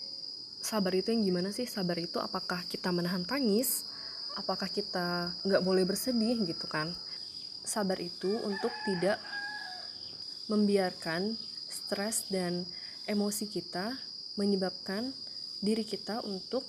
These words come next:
bereaksi di harmful manner atau manner yang tidak baik, whether by disobeying Allah or losing our self-control. Baik itu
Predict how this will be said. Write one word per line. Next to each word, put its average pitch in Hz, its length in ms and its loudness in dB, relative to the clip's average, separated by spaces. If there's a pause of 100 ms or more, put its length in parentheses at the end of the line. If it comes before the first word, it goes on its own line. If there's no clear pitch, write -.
(140)
bereaksi 202 720 0
di 185 420 0 (460)
harmful 208 480 2
manner 185 420 0 (160)
atau 165 460 -4 (560)
manner 180 240 2
yang 180 240 -4
tidak 170 240 -2
baik, 165 240 -2 (640)
whether 190 320 2
by 180 160 4
disobeying 175 640 0
Allah 175 480 0
or 185 160 0
losing 196 400 0
our 185 160 -4
self-control. 170 800 -6 (800)
Baik 180 320 2
itu 180 260 0